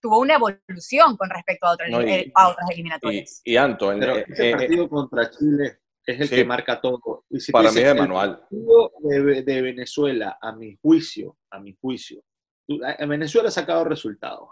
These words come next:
Speaker 3: y, y sacó muchos más resultados a, a selecciones. Eh, ganarle a Brasil en aquel dos a cero, tú dices, "Bueno, pero un partido amistoso".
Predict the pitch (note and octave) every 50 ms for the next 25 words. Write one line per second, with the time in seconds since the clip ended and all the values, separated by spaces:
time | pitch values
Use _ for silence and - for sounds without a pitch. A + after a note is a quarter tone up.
0 | _ _ - A2 G#2 G2+ F#2+ F2+ - - - - A2+ - - B2 C3 D3 D#3 D3+
1 | - D3+ C#3 C#3+ C#3 D3 D#3 D3+ - A2+ G2+ - A#2+ B2 D3 E3+ D#3 C3 G#2+ G2
2 | - G2+ - - A2 G#2+ G#2+ G2+ - A#2+ A#2+ A#2+ A#2 A#2 A2 - - - _ _
3 | _ _ - D3 C#3 C3 C3 B2+ B2+ C3 C3 B2 C3 B2+ B2+ A#2+ B2 A#2+ - -
4 | B2+ B2+ C3 B2+ B2 A#2+ - A#2 A#2+ B2 B2+ B2 C3+ C3+ C3 B2+ C3+ C3+ - C#3
5 | C3 - - C3+ C3 - D3 E3+ E3 C3 - A#2+ B2 B2+ C3+ C#3+ C3+ - C3+ C3
6 | B2+ - - - G2 - - - -